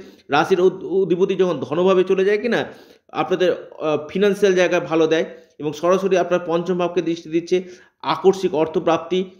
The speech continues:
আপনাদেরকে দিবে। বুদ্ধির দ্বারা যে যে কাজগুলো হয়, সেটা আপনাদেরকে এই সময় কিন্তু দিতে চলেছে এবং ক্যারিয়ারের ক্ষেত্রে আপনাদের নিশ্চিত রূপে কিন্তু ডেভেলপমেন্ট দিতে চলেছে এবং ভাগ্যভাবে দৃষ্টি দিচ্ছে।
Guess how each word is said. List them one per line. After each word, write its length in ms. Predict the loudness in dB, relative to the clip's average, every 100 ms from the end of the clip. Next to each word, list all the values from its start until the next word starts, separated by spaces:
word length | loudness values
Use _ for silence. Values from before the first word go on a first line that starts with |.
| _ -10
আপনাদেরকে 460 | -4 0 2 2
দিবে। 180 | 2 2
বুদ্ধির 420 | 0 -2 -2 0
দ্বারা 180 | 4 4
যে 160 | 4 2
যে 120 | 0
কাজগুলো 420 | -2 -4 -2 -2
হয়, 160 | 0 -2 -6 _ _
সেটা 280 | -8 -2 0
আপনাদেরকে 380 | 0 -4 0 0
এই 60 |
সময় 240 | 0 -2 -2
কিন্তু 220 | -2 -4
দিতে 220 | -4 -4
চলেছে 360 | -2 -2 -2 -4 -8 _ _
এবং 160 | -4 -4 0
ক্যারিয়ারের 360 | 2 4 2 2
ক্ষেত্রে 320 | -4 -2 -2
আপনাদের 640 | -2 -2 -2 -4 -6 -20 -8
নিশ্চিত 400 | -6 -4 -4 -2
রূপে 160 | 0
কিন্তু 200 | 0 0
ডেভেলপমেন্ট 480 | 0 0 2 0 0
দিতে 200 | -2 -4
চলেছে 220 | -6 -2
এবং 140 | 0 -2 -6
ভাগ্যভাবে 460 | -10 2 4 4
দৃষ্টি 280 | 0 -2 -4
দিচ্ছে। 360 | -6 -4 -4